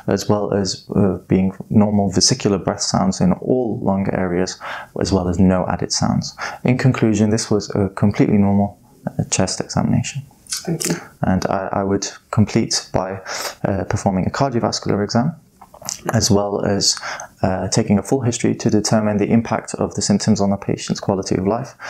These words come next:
Speaker 1: as well as performing any indicated investigations at the bedside, uh, with imaging, uh, using blood tests or any special tests. Yeah.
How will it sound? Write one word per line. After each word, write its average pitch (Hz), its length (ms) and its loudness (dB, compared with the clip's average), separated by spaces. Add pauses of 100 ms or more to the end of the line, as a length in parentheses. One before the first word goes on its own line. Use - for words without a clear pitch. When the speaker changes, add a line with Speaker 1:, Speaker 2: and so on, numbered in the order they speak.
(200)
Speaker 1:
as 101 180 0
well 95 160 2
as 98 80 -4
performing 95 460 2
any 98 280 2
indicated 98 520 2
investigations 98 840 0 (260)
at - 200 0
the 113 40 4
bedside, 104 540 -2 (320)
uh, 92 300 0
with 98 280 0
imaging, 101 500 2 (220)
uh, 92 100 2
using 92 380 4
blood 92 220 0
tests - 440 -4 (100)
or - 180 0
any 92 140 4
special - 320 -2
tests. - 400 -6
Yeah. - 100 -2